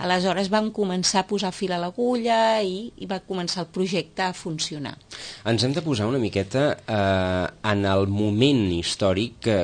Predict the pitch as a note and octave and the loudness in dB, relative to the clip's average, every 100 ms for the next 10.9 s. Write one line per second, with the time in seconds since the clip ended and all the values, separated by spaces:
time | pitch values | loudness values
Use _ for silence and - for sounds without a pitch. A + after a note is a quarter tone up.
0 | - A2+ G#2+ A2 F#2 F2 A#2 A2+ G2 - | 0 0 2 2 0 2 2 2 2 2
1 | E3 G#2+ G#2 G2+ G2 G#2 G2+ C#3 A2+ A2+ | 0 2 2 2 2 2 2 4 4 2
2 | - - - F#2+ G2 F#2+ - F#2+ - G#2+ | -8 -18 -6 0 2 2 0 0 0 0
3 | A#2+ - B2 A#2 A#2 A2+ G#2 G2 F#2 A#2 | 0 2 2 2 2 2 2 0 2 4
4 | G#2 G#2+ G#2 G2 F#2 F#2+ G#2+ G#2+ G#2 - | 4 2 0 -2 0 -2 -2 0 0 0
5 | G#2+ G2+ G#2 G#2 A2 B2+ - - - G2+ | -2 -2 0 2 2 0 -4 -20 -6 -4
6 | - A#2 C#3 C3+ B2+ A#2 A2+ G2+ E2 E2 | -2 0 2 4 4 4 4 4 2 -2
7 | F2 F#2 F#2 F2+ G2 G#2+ G2 - A#2 C#3 | -2 0 0 0 0 0 0 0 2 2
8 | D#3+ G#2+ F2 F2+ F#2+ G#2+ A2+ - A#2+ A#2+ | 0 -2 -2 -2 0 2 4 4 4 6
9 | C3+ F2+ D2+ D2+ E2+ F#2 G2 F#2+ F2 E2+ | 6 4 -2 -6 -4 0 2 4 4 2
10 | F2 F2 F2 E2+ D#2+ D#2+ F#2 F#2 | 2 2 0 -2 -4 -4 -2 -2